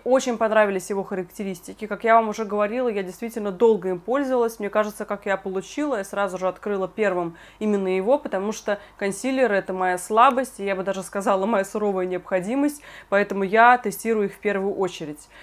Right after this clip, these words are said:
Мне очень понравились свойства этого консилера. Единственное, что мне не подошёл цвет, но я обязательно приобрету себе более тёмный оттенок. Идеально маскирующий консилер, не проваливается в морщины, не подчёркивает текстуру кожи. Прекрасно наслаивается,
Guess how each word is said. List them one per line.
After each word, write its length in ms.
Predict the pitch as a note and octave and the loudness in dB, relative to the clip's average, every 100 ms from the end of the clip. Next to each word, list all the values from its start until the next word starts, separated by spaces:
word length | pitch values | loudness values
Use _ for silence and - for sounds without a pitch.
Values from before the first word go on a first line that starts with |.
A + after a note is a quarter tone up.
| - A3 | -8 0
Мне 140 | A#3+ | 0
очень 340 | - B3+ A#3 | 2 0 0
понравились 560 | A3+ G#3 G#3 G3 G3 F#3+ | 0 2 4 4 0 -4
свойства 440 | G#3+ G#3+ G#3+ G3+ | -2 0 0 0
этого 220 | F3+ F3 E3+ | -4 -2 -4
консилера. 560 | F3+ F3+ - C#4+ B3+ | -4 -4 -4 0 0
Единственное, 400 | F#3+ G#3+ B3+ A#3 | 0 -4 -6 -8
что 160 | G#3 G3+ | -8 -6
мне 160 | G3 | -4
не 120 | G3 F3+ | -4 -6
подошёл 420 | F3+ F#3 - F3 | -4 -4 -4 -8
цвет, 460 | - G3+ A3 A#3+ - - - | -6 0 0 0 -6 -20 -8
но 80 | G3 | -2
я 140 | G#3 | 0
обязательно 500 | G3+ G3 A3+ A3+ G3 | 2 2 2 2 -4
приобрету 420 | E3+ F#3+ F#3 F3+ | -2 -4 -4 -6
себе 280 | G#3+ - F3+ | -6 -6 -6
более 340 | E3+ G3+ G3 G3+ | 0 0 0 0
тёмный 380 | A#3+ A#3 A3+ | -2 -2 -4
оттенок. 500 | A3+ - A#3+ A#3 A#3 - - - | -4 -4 -4 -4 -6 -14 -20 -14
Идеально 640 | G#3+ G3 A3+ A#3+ A#3+ B3 A#3 | -10 -2 6 10 10 6 0
маскирующий 720 | A3+ - G#3 G#3 G#3+ - G#3 | -2 -2 -4 -2 -4 -8 -8
консилер, 640 | G3+ G3 - F#3+ E3 D#3+ | -8 -8 -8 -6 -4 -6
не 300 | F3 G3+ A#3 | -4 2 2
проваливается 800 | A#3+ A#3 G#3 G#3 G#3 G#3+ G#3+ G3+ | 2 2 2 2 2 -2 -2 -6
в 40 | |
морщины, 540 | G3 F#3+ - A3 F#3 E3 | -4 -6 -8 -6 -4 -4
не 240 | F3 A3 | -2 -2
подчёркивает 680 | A3+ A#3 - A3 A3 G#3 G3+ | -2 -4 -4 -6 -4 -4 -4
текстуру 480 | F#3+ - - G#3+ G#3+ | -8 -10 -6 -4 -4
кожи. 460 | - F#3+ E3+ D3+ - - - - - | -2 -4 -4 -10 -12 -20 -20 -10 -6
Прекрасно 640 | A3 A3+ A3+ A#3 A3+ A3+ | -4 4 6 6 4 -4
наслаивается, 1000 | G#3+ G#3+ - A3+ G#3 F3+ E3+ - E3+ E3 | -2 -4 0 4 4 4 0 -4 -8 -8